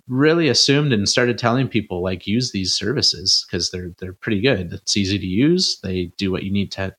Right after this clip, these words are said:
to be done. And I thought that was the end of it. But, um, people seem to still want to do this on their own. Um, and maybe there's some project requirements that don't let them use Azure or Amazon or other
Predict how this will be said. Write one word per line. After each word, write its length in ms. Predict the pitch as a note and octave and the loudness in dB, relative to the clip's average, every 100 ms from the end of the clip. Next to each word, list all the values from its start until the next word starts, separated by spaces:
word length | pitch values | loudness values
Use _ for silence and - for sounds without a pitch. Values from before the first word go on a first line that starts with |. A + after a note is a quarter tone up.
| - | -8
to 140 | G#2 | -6
be 120 | F2+ | -4
done. 300 | G2 A2 E3 | -2 0 2
And 260 | G#2 G2+ G2+ - - - - _ - | 0 0 -4 -12 -20 -20 -20 _ -4
I 80 | G#2+ | 0
thought 200 | A2+ G2+ | 0 0
that 120 | G#2 | 0
was 160 | G#2+ G2+ | 0 2
the 100 | G#2+ | 2
end 140 | A#2+ | 2
of 100 | F2+ | 0
it. 240 | F2 E2+ - | -4 -6 -6
But, 260 | F2+ - | -6 -4
um, 380 | F#2+ F2+ F2 F2+ _ _ _ _ _ _ _ - G2+ | -4 -4 -6 -12 _ _ _ _ _ _ _ -16 -4
people 260 | A#2 G#2+ A2 | -2 0 0
seem 300 | - G2 F#2+ | 0 -2 -2
to 320 | G#2+ F#2 F2+ | 0 0 0
still 340 | - A#2 G2+ | 0 0 2
want 220 | G#2 G#2 | 2 0
to 80 | - | -2
do 160 | F#2+ F#2+ | -4 -2
this 180 | G2+ G#2+ | 0 0
on 140 | F#2+ | 0
their 140 | F#2 | 0
own. 340 | F2+ F#2+ G#2 A#2+ | -2 -2 -4 -4
Um, 260 | G2 F#2 F#2 | -6 -4 -2
and 100 | G2 | 0
maybe 220 | G#2 G#2 | 0 0
there's 200 | G2+ G2+ | -2 0
some 360 | - G2 F#2+ F#2+ - - - _ _ _ _ | 0 0 -4 -6 -16 -20 -20 _ _ _ _
project 360 | A#2+ G#2 G2 A2+ | -2 0 0 0
requirements 640 | G#2 B2 G#2 G2+ G#2 - | 0 2 2 2 0 0
that 160 | G2+ F2+ | -2 0
don't 200 | F#2+ F#2 | -2 -2
let 180 | F#2+ | -4
them 160 | G#2 G2 | -2 0
use 720 | F#2+ G2 F#2+ F#2 - - - _ - | 0 2 0 0 0 -2 -6 _ -2
Azure 540 | G2+ G2+ G2 G2 G2 | 0 2 2 2 2
or 20 | |
Amazon 540 | F2+ G2 G2+ G2+ F#2+ F#2+ | 0 0 0 0 0 0
or 100 | F2+ | -2
other 420 | F#2+ G2 F2+ - | 0 0 -2 -6